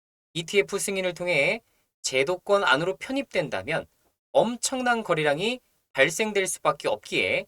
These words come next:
가격에서는 상당한 호재입니다. 자, 만약 시바이누가 이티에프 승인이 되고 비트코인과 동일한 유입이 된다고 가정해 보겠습니다. 자, 그럼 시가총액은 이천오백억 달러로 증가를 할 거고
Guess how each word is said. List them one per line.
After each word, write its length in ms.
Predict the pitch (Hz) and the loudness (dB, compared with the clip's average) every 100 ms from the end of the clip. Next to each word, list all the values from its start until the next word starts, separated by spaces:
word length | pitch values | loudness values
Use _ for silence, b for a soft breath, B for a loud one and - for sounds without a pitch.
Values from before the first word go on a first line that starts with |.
| _ _ _ _ _ | _ _ _ _ _
가격에서는 880 | - - 170 202 202 190 180 175 226 | -6 0 0 0 0 0 -2 -2 -2
상당한 580 | 226 - 277 277 277 240 | -4 -6 -2 2 2 2
호재입니다. 520 | 202 147 104 82 78 _ _ _ _ _ _ _ _ _ _ - | -2 -4 -6 -8 -10 _ _ _ _ _ _ _ _ _ _ 0
자, 120 | 160 | 4
만약 420 | 151 240 208 208 | 6 6 4 4
시바이누가 680 | - - 247 254 240 233 240 | 0 0 2 2 0 0 0
이티에프 520 | 226 170 - 226 220 | 0 -8 -6 -4 -4
승인이 440 | 208 - 269 262 240 | -4 -4 -2 -4 -2
되고 520 | 202 151 107 147 240 _ _ _ - | -2 -2 -2 -2 -6 _ _ _ -8
비트코인과 720 | 165 220 208 202 196 196 190 | -8 -4 0 0 2 2 2
동일한 440 | 180 175 180 117 | 0 2 4 2
유입이 360 | 117 214 254 262 | -4 -4 -2 -2
된다고 400 | 233 180 151 151 | 0 0 0 -2
가정해 380 | - - 147 135 | -6 -4 -2 -4
보겠습니다. 600 | 104 104 98 85 78 80 _ _ _ _ _ _ _ | -4 -6 -8 -10 -10 -12 _ _ _ _ _ _ _
자, 140 | 139 | 2
그럼 180 | 208 220 | 4 4
시가총액은 920 | - - 254 - 233 202 180 190 82 _ _ _ _ | 2 2 0 2 -2 0 -2 -2 -8 _ _ _ _
이천오백억 1120 | 196 202 - 220 220 - 135 170 254 254 262 - | -18 -4 -2 0 -2 -6 -6 0 2 4 2 2
달러로 440 | 180 127 107 131 | 2 2 0 -4
증가를 380 | - 143 156 143 | -4 -2 0 2
할 120 | 117 | 0
거고 400 | 104 87 135 - | -4 -6 -6 -8